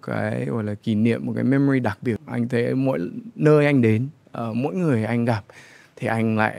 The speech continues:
học được cái mới, được có một cái, những thứ khá là mới, khá là thú vị. Thì thật ra là để nói rằng có một cái nơi hoặc là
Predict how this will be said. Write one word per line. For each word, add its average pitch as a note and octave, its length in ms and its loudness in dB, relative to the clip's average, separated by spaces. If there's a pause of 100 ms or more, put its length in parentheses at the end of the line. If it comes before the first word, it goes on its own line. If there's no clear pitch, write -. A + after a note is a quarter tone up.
học - 280 -2
được G2+ 180 -6
cái F#2+ 120 -6
mới, F#2+ 320 -4
được A#2+ 280 2
có F#2 320 -8
một A2 240 -4 (140)
cái, G#2+ 80 -12
những A2 260 -6
thứ G#2+ 420 -6
khá - 160 -6
là A2 240 0
mới, G2+ 420 -2
khá - 160 -14
là - 180 -6 (120)
thú A2 140 -4
vị. B2 200 0 (180)
Thì G#2+ 80 -2
thật G#2+ 160 2
ra A2+ 200 2
là G#2+ 60 0
để G#2 140 -2
nói F#2+ 260 2
rằng G2+ 420 2
có F#2+ 140 -4
một G#2+ 240 -2
cái F#2+ 140 -2
nơi A#2 360 4
hoặc F#2+ 220 -6
là G#2 60 -8